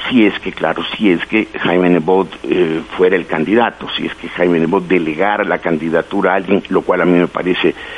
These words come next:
altamente probable, eh, el Partido Social Cristiano perdería toda posibilidad de,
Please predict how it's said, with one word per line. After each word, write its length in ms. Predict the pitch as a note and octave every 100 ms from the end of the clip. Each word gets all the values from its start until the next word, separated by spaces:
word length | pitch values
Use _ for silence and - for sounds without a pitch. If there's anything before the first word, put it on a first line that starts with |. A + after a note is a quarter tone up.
| - - - -
altamente 800 | G2 G2+ F2+ E2 F2+ F#2+ - F2
probable, 640 | E2+ E2+ F2 C#2 D#2+ F2+ - - -
eh, 540 | G2 F#2 F2 F2 F2+ F2+
el 60 | D#2+
Partido 260 | - G#2+
Social 180 | - F#2+
Cristiano 360 | E2 - F2+ E2
perdería 500 | D#2+ D2+ D#2 F#2 F2
toda 320 | - - E2
posibilidad 800 | - - - D#2 D2+ D2+ F2 D#2+
de, 240 | D#2 D#2+